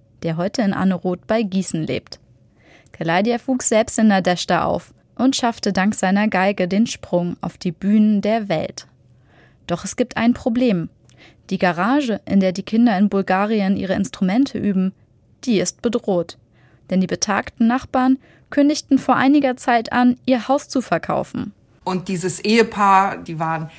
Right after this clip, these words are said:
Speaker 2: sehr nachsichtig, die haben zum Glück auch nicht mehr so ein gutes Gehör gehabt und nicht alles mitbekommen. Und wenn das jetzt jemand Neues kaufen würde, der würde sagen, „Ja, was soll das hier, den ganzen Tag der Lärm mit den Instrumenten, die Kinder.“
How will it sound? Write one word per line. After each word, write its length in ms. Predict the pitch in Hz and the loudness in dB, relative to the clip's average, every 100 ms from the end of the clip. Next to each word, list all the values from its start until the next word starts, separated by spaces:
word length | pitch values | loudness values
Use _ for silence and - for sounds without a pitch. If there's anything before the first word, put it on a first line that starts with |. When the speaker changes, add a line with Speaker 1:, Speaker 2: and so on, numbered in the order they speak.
| - | -20
Speaker 2:
sehr 260 | - 160 151 | -12 -6 -2
nachsichtig, 680 | 165 196 202 196 - 208 - | 0 0 0 -8 -8 -8 -8
die 120 | 175 | -4
haben 200 | 160 170 | -2 -4
zum 200 | - 170 | -4 -6
Glück 240 | 175 202 - | -4 -6 -4
auch 140 | 175 | -6
nicht 180 | 180 - | -6 -6
mehr 120 | 190 | -6
so 140 | - | -4
ein 80 | 214 | -4
gutes 380 | 208 226 233 226 | -2 -4 -4 -4
Gehör 380 | 220 214 220 240 | -2 2 4 4
gehabt 400 | 233 226 220 202 | 6 6 6 2
und 120 | 202 | -2
nicht 280 | 208 214 - | -2 -2 4
alles 440 | 220 277 302 302 | 4 4 -2 -4
mitbekommen. 840 | 285 294 - 311 285 277 285 294 | -8 -10 -10 -8 -2 -2 -2 -8
Und 340 | - 175 175 - | -8 -8 -8 -6
wenn 120 | 180 | -6
das 220 | 170 165 | -6 -8
jetzt 200 | 170 160 | -10 -10
jemand 320 | 180 165 160 180 | -8 -8 -8 -6
Neues 340 | 185 190 - | -6 -6 -8
kaufen 400 | - 220 220 175 | -4 -4 -4 -8
würde, 260 | 170 170 175 | -6 -6 -6
der 160 | 175 | -6
würde 200 | 175 175 | -6 -6
sagen, 240 | 170 170 170 | -6 -6 -2
„Ja, 200 | 185 180 | -2 -2
was 240 | 170 - | -4 -6
soll 200 | 185 208 | -4 -2
das 240 | 226 220 | 0 -2
hier, 140 | - 190 | -4 -6
den 160 | 175 | -6
ganzen 360 | 170 170 170 175 | -2 -2 -4 -8
Tag 240 | 175 165 | -6 -6
der 140 | - 170 | -4 -4
Lärm 320 | 170 202 214 | 0 0 0
mit 100 | 170 | -4
den 160 | 165 - | -8 -8
Instrumenten, 760 | 170 - 185 196 208 220 208 | -8 -10 -6 -4 -2 -2 -6
die 140 | 175 | -8
Kinder.“ 460 | 156 233 226 214 214 | -8 -4 -2 -2 -6